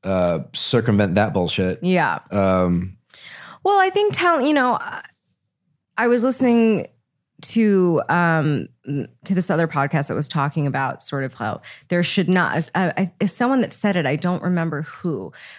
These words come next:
Speaker 2: he said there should not be a separate admittance system for wealth. And the fact of the
Speaker 1: Totally.
Speaker 2: matter is that there is.
Speaker 1: There is.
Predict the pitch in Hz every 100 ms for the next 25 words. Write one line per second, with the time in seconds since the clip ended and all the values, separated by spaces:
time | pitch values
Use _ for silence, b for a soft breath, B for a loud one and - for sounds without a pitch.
0 | _ 170 190 - 170 175 180 190 185 196
1 | 208 - 175 170 - 202 175 160 117 143
2 | 156 175 - 165 151 - - - 202 185
3 | - 143 127 113 131 B _ - 175 156
4 | 160 156 80 - - - - B B B
5 | B _ 190 180 165 156 147 175 208 185
6 | 196 175 175 170 165 160 151 180 170 160
7 | - 160 127 110 120 180 135 104 117 90
8 | 98 107 - -